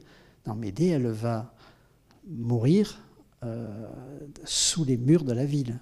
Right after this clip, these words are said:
C'est-à-dire, c'est une obsession complète, hein, chez, euh, pour, pour Pasolini, cette, cette histoire-là. Et la Ricotta se passe entièrement dans une zone comme ça, puisqu'on tourne le, le, la mort du Christ. Donc, il est dans des collines, on est, on est,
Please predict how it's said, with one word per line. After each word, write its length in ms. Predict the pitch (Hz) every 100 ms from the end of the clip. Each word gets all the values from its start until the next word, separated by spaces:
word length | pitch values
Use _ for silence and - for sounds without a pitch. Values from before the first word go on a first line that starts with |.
| -
C'est-à-dire, 420 | - - - 143
c'est 220 | 139 113
une 200 | - 123 -
obsession 560 | - - 127 - 117
complète, 520 | 120 139 131 135 - 131
hein, 100 | 135
chez, 560 | - 139 117 120 131 139
euh, 360 | 139 160 151 -
pour, 160 | 135 117
pour 200 | - 110
Pasolini, 560 | 127 117 110 110 127 156
cette, 400 | - 123 - 113
cette 240 | 120 -
histoire-là. 360 | 117 - 107 110 - - - -
Et 200 | 139 127
la 120 | 123
Ricotta 480 | 127 131 190 214 175
se 160 | 151 156
passe 640 | - 156 175 - - - _ _ _ _ - -
entièrement 580 | 156 - 151 131 139 180
dans 140 | 151
une 220 | 123 123
zone 260 | 117 131 131
comme 180 | 123 139
ça, 180 | - 131 - _ _ _ _
puisqu'on 320 | - 123 120
tourne 580 | 113 - 120 117 117 117 117 123 117 - - - - - - - - _
le, 60 | 151
le, 160 | 123 120
la 120 | 117
mort 200 | 123 110
du 120 | 143
Christ. 540 | - - 196 - - - -
Donc, 240 | 123 143 -
il 80 |
est 80 | 127
dans 120 | 120
des 120 | 110 110
collines, 520 | 113 107 156 196 170
on 140 | 131
est, 120 | 131
on 140 | 120 120
est, 180 | 143